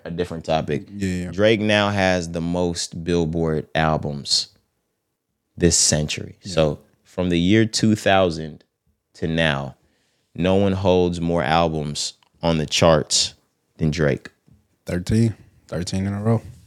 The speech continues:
Speaker 1: That's fucking wild.
Speaker 2: <laughs>
Speaker 1: And to have accumulated all of that in, what, thirteen years?
Speaker 2: Fifteen years
Speaker 1: Fourteen
Speaker 2: almost,
Speaker 1: Let's
Speaker 2: yeah.
Speaker 1: see, twenty-nine, I mean, twenty, two thousand nine, and then we get to nineteen,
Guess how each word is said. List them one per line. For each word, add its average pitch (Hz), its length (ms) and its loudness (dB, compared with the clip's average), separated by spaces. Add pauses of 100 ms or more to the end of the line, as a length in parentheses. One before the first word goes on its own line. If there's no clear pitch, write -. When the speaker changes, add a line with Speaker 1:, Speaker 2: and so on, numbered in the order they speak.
(1300)
Speaker 1:
That's 92 200 -6
fucking 80 440 -6
wild. 80 400 0
Speaker 2:
<laughs> 90 240 -8
Speaker 1:
And 101 220 -2
to 107 100 -4
have 90 100 -4
accumulated 90 680 0
all 85 300 6
of 78 120 -2
that 78 340 0
in, 76 400 -2 (1400)
what, 85 280 -8 (800)
thirteen 85 400 0
years? 95 240 4
Speaker 2:
Fifteen 104 320 -2
years 107 260 6
Speaker 1:
Fourteen 104 240 4
Speaker 2:
almost, 107 280 0
Speaker 1:
Let's 92 120 4
Speaker 2:
yeah. 101 60 4
Speaker 1:
see, 82 100 4
twenty-nine, 85 800 4 (480)
I 87 40 -12
mean, 82 80 -8
twenty, 85 340 -2
two 87 160 -6
thousand 82 280 4
nine, 82 420 0
and 82 100 -12
then 82 120 -14
we 82 80 -12
get 82 160 -16
to 80 160 -18 (120)
nineteen, 82 680 -6